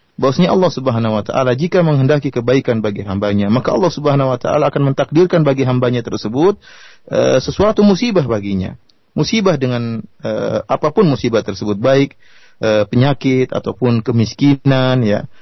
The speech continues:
ataupun rasa letih atau gangguan yang lainnya, ya. Yang ini semua merupakan kafarat, merupakan penebus-penebus dosa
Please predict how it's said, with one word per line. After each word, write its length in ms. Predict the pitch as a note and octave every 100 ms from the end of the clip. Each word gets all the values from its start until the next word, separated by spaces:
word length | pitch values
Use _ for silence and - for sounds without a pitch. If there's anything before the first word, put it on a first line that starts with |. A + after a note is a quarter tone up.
| -
ataupun 640 | G#2+ A2+ G#2 A#2+ A2+ G#2+
rasa 300 | A2 A#2 A#2
letih 500 | C3 - C#3+ C3+ C3+
atau 160 | A2+ G#2+
gangguan 560 | A2 G#2+ A2 A#2+ A#2 G#2
yang 200 | A#2 A2+
lainnya, 560 | A#2+ D#3+ D3 C#3 C3+ C3
ya. 100 | A#2 - - - -
Yang 140 | B2 D3+
ini 160 | A#3+
semua 320 | A3 F3 G#3
merupakan 560 | F#3+ D3 D3 C#3+ F3+ G3+ - - - -
kafarat, 760 | B2 A2+ - G#2+ F#2 F#2+ - -
merupakan 560 | A#2 B2 B2 B2+ D3 D3
penebus-penebus 800 | A#2 A2+ B2 E3+ - A2 G2+ G2+
dosa 440 | C#3 E3 A#2+ G2+